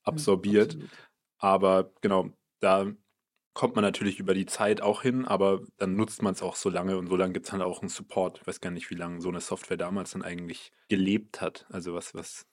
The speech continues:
Speaker 2: da so die
Speaker 1: Naja, man
Speaker 2: typische
Speaker 1: musste ja
Speaker 2: Überlegung
Speaker 1: die Updates per Diskette wiederum verteilen. Das heißt,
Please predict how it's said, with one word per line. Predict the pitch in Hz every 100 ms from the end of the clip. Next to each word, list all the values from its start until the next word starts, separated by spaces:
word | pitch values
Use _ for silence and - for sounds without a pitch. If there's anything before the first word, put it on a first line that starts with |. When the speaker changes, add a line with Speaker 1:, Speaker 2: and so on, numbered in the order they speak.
| -
Speaker 2:
da | 90
so | 87
die | 165
Speaker 1:
Naja, | 165
man | 156 151
Speaker 2:
typische |
Speaker 1:
musste | 156 - 160
ja | 147
Speaker 2:
Überlegung |
Speaker 1:
die | 151 151
Updates | 151 151 - 160 160 - - - _
per | - 151
Diskette | 135 - 160 135
wiederum | 113 123 113 127
verteilen. | - 127 117 135 151
Das | 147 -
heißt, | 131 151 -